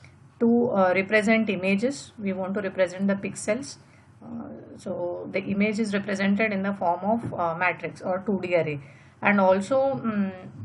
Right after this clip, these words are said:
we can, uh, if I have something like, I have, uh,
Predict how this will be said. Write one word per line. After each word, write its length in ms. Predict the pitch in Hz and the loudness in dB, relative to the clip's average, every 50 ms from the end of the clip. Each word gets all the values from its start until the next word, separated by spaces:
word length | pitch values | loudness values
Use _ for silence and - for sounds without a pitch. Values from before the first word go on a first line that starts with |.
| - - - - - - - - - - _ _ _ _ _ - - - - - | -14 -16 -18 -20 -20 -20 -20 -20 -20 -20 _ _ _ _ _ -20 -20 -20 -16 -10
we 220 | - 202 220 226 208 | -4 -2 -2 -2 0
can, 520 | 202 233 226 233 233 240 240 240 233 220 | 4 4 6 6 6 6 6 4 4 4
uh, 160 | 202 196 - 226 | 2 2 0 0
if 300 | 214 226 226 - - - | -2 -2 -2 -6 -2 4
I 140 | - 214 220 | 6 6 6
have 280 | 226 233 220 214 214 220 | 8 8 8 6 6 6
something 340 | - 214 214 - 240 233 226 | 2 -2 -2 0 0 2 6
like, 280 | 233 233 233 233 - - - - - - | 6 6 6 4 0 -6 -18 -20 -2 4
I 180 | - 214 226 226 | 8 8 10 10
have, 360 | 233 226 233 240 226 214 208 | 10 8 8 6 6 4 4
uh, 540 | 208 196 190 180 175 175 170 170 180 175 | 4 6 8 8 8 8 6 6 4 2